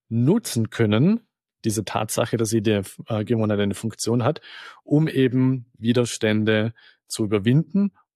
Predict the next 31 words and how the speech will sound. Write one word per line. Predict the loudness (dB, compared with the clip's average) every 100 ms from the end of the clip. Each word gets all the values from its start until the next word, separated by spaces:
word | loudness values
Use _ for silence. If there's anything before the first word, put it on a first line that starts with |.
| _
oder | 0 2 4 2 0 0
auch | 2 2 -2
um | 0 2 2 -2
Verlangen | -4 -2 0 0 0 -2
loszuwerden. | -2 0 0 -4 -4 -2 -2 -6 -14 _
Denn | -4 -2
bef-, | -2 -4 -12
äh, | -4 -2 0
die | 0
Belohnung | 2 4 4 4
ist | 2
ja | 0
das, | 0 0
was | -4 -4 -8
nach | -4 -2 0 -2
der | 0 0
Handlung | 2 2 0
kommt. | 0 -2 -2 -6
Das | -4
Verlangen | -2 0 2 4 2
beziehungsweise | 0 -4 -4 -4 -4
der | -2
Widerstand | 2 2 0 -2 -2 -2
ist | -4 -6
das, | -6 -6
was | -8 -10 -10 _ -20 -20
vor | _ -16 -2 2 2
der | 2
Handlung | 0 -2 -4
kommt. | -6 -12 -14 _ _ -20 -20 -20
Und | -6 2 4 4 2 -2